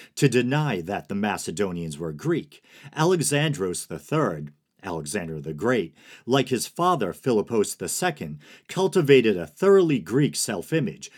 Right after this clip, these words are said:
eventually by the end of the fourth century B C. Around two centuries after the time of Alexandros the First, the Macedonians were finally almost universally accepted as full Greeks,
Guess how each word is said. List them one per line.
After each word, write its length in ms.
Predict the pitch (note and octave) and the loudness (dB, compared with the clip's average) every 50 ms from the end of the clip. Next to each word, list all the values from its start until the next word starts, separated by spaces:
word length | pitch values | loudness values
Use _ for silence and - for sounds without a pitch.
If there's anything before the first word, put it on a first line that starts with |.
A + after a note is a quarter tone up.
| - - | -14 -8
eventually 560 | C3+ C#3 A#2+ D3 F3 G3 D#3+ - - C3 A#2 | -6 -4 0 2 0 0 0 -2 -2 0 0
by 200 | G2+ E2+ A2 A2 | 2 2 0 0
the 180 | G#2 G#2 G2+ G#2+ | 0 2 0 0
end 140 | G#2+ G2+ F#2+ | 0 -2 -4
of 100 | E2 D2+ | -6 -8
the 100 | E2+ E2 | -10 -10
fourth 360 | - - - B2+ G2+ E2+ - | -8 -4 -2 -2 -2 -2 -4
century 560 | - - - E3+ F3 E3+ D3 - F#2+ E2 D#2+ | -8 -6 -2 -2 -2 -4 -4 -6 -8 -8 -6
B 240 | D2+ D#2 G#2 F2 D#2 | -4 -4 -4 -4 -4
C. 480 | - - - F3 F3+ D#3 F2+ C#2 - _ _ _ - - - - D#3 | -6 -4 -2 0 0 0 -2 -6 -12 _ _ _ -20 -20 -20 -10 -2
Around 360 | C#3+ C3+ C3+ C#3+ F3+ A2+ A2 A2 | 0 2 4 4 2 2 -2 -4
two 220 | - - G#3 F#3+ | -2 -2 -2 -2
centuries 560 | D3 - - F3+ F3+ D3+ - G#2 F#2+ F#2 - | -2 -2 -2 -2 -2 -4 -4 -6 -4 -4 -2
after 300 | A2 F#2+ F2+ - G2+ F#2 | -4 -4 -4 -4 -6 -6
the 120 | D#2 F2 - | -4 -6 -8
time 300 | - - B2+ A#2 F#2+ E2+ | -6 -4 -4 -2 -2 -4
of 80 | E2+ | -4
Alexandros 840 | E2+ G#2+ G2 E2+ E2 E2 F2 G#2+ A2+ G2+ F#2 E2 F2+ F#2 F2 - - | -2 -2 -2 -2 -4 -6 -4 -2 -2 -2 -2 -4 -4 -6 -6 -6 -8
the 100 | - - | -12 -14
First, 520 | - - - - F3+ C#3 F#2+ - - - - - - - - D#3 | -14 -6 -4 -2 -2 -2 -2 -6 -10 -14 -14 -20 -20 -20 -20 -8
the 160 | - G2 C#3 C#3+ | 0 0 2 2
Macedonians 840 | D3+ E3 E3+ E3 D3+ - F3 C#3+ C#3+ D3 D3 C#3+ B2 G#2 F#2+ E2+ | 2 0 -2 -2 -2 -2 0 4 4 4 4 4 2 0 -2 -2
were 140 | E2+ G2 G2+ | -4 -4 -4
finally 640 | - - - D#3+ E3 F3 F3+ E3+ A#2 F#2+ F2 E2+ F#2+ | -4 -6 -4 -2 -2 -2 0 -2 -2 -2 -2 -4 -4
almost 420 | - C#3 C3 A2 G#2 G2+ F#2+ - G#2+ | -2 -2 0 0 0 0 -2 -2 -2
universally 720 | G#2+ G#2 F#2 F2+ E2 G2+ C#3 D#3 C#3+ D3+ - F#2 E2+ E2 D#2+ | -4 -2 -4 -4 -4 -2 0 -2 -2 -2 -4 -6 -4 -4 -6
accepted 500 | D#2 - - - A#2 A2 - G#2 F2 D#2+ | -6 -6 -4 -4 -4 -4 -4 -6 -6 -6
as 140 | E2+ D#2+ | -6 -6
full 340 | - - - C3 A2 F#2+ E2+ | -8 -8 -4 -2 -2 -2 -2
Greeks, 540 | D#2 - - E3+ F#3 D3 F2+ - - - - | -4 -4 0 0 0 0 0 -4 -10 -14 -14